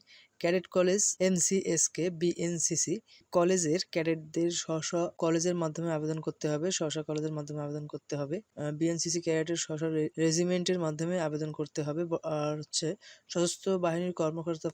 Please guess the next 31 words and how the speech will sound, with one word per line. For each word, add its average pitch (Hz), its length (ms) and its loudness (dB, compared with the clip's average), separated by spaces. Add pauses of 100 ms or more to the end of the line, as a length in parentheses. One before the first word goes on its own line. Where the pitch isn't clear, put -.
প্রার্থী, 151 460 -2
বর্তমান 156 440 -2
যে 156 100 -4
সকল 156 280 -4
আবেদনকারীগণ 147 640 -6
প্রার্থীগণ 147 420 -6
সশস্ত্র 151 420 -12
বাহিনীতে 165 420 -4 (460)
সেনা, 160 340 2 (220)
নৌ, 156 260 2
বিমান 156 420 0 (300)
বাহিনী 165 320 2
কর্মরত 175 420 2
আছেন, 180 340 2
শুধুমাত্র 165 500 0
সেই 196 220 2
সকল 160 280 0 (200)
আবেদনকারী 175 500 2
প্রার্থীগণ 151 640 -2
সশস্ত্র 175 460 -2
বাহিনী 170 300 0
হিসেবে 160 280 0
বিবেচিত 143 380 -4
হবে। 151 300 0 (640)
এক্ষেত্রে 185 340 0
প্রার্থীর 170 540 0 (360)
সৈনিক 160 420 -2 (180)
নাম্বার, 170 380 4
বর্তমান 165 440 0
কর্মরত 160 460 0
ইউনিটের 165 360 0